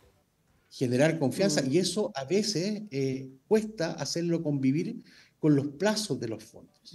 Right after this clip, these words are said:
Speaker 1: ¿ah?
Speaker 2: Ujú.
Speaker 1: De, de los fondos en general, ¿ah? Eh, que tienen un plazo muy limitado, y cuando están este tipo de metodologías en juego,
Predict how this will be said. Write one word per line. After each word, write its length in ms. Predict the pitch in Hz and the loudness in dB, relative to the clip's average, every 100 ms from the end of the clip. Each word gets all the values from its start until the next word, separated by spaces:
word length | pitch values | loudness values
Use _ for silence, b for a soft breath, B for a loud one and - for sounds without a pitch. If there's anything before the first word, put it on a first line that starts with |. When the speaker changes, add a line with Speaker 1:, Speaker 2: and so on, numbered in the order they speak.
| 147 | -14
Speaker 1:
¿ah? 100 | 175 | -14
Speaker 2:
Ujú. 120 | - B B B B _ | -14 B B B B _
Speaker 1:
De, 120 | 151 | -2
de 100 | 160 | 2
los 100 | 175 | 0
fondos 300 | 170 220 214 | 2 2 4
en 80 | 180 | 4
general, 540 | 160 143 123 170 135 117 | 2 0 2 4 4 2
¿ah? 220 | 156 156 b b b _ | -4 -10 b b b _
Eh, 200 | 139 131 | 0 0
que 100 | 135 | 0
tienen 300 | 160 180 170 | 2 4 4
un 180 | 160 160 | 2 0
plazo 260 | 170 170 | -2 0
muy 220 | 143 151 165 | 2 2 2
limitado, 640 | 170 156 156 156 170 170 170 | 2 2 2 0 0 -2 -4
y 120 | 127 | -6
cuando 420 | 139 135 123 135 | -2 -2 0 -2
están 300 | 139 - 190 | -4 -2 0
este 180 | 226 190 | 0 -2
tipo 220 | 175 175 | -4 -2
de 80 | 175 | 0
metodologías 640 | 170 165 147 143 170 165 | 0 0 0 -2 -2 -2
en 160 | 147 147 | -2 -4
juego, 440 | 175 165 170 170 | -2 0 -2 -6